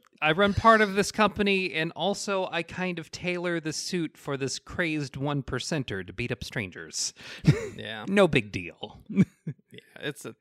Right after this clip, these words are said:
Speaker 2: it's weird. <laughs> I don't know. I'm,
Speaker 1: It
Speaker 2: I'm not as down on it as a lot of people on the internet are, and I suspect as much you are.
Speaker 1: Uh,
Speaker 2: Um,
Speaker 1: uh,
Speaker 2: but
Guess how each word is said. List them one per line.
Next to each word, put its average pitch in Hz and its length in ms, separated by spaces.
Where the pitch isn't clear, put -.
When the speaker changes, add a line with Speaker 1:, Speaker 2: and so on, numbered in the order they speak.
Speaker 2:
it's 151 300
weird. 95 360
<laughs> - 1160
I 143 120
don't 120 140
know. 107 180
I'm, 185 220
Speaker 1:
It - 120
Speaker 2:
I'm 185 180
not 190 240
as 143 300
down 131 460
on 131 220
it 131 180
as 117 380
a 131 60
lot 123 240
of 131 40
people 127 280
on 123 120
the 120 120
internet 123 340
are, 123 460
and 117 80
I 117 80
suspect 120 520
as 120 140
much 113 180
you 120 200
are. 117 280
Speaker 1:
Uh, 123 300
Speaker 2:
Um, 107 100
Speaker 1:
uh, 151 40
Speaker 2:
but 120 220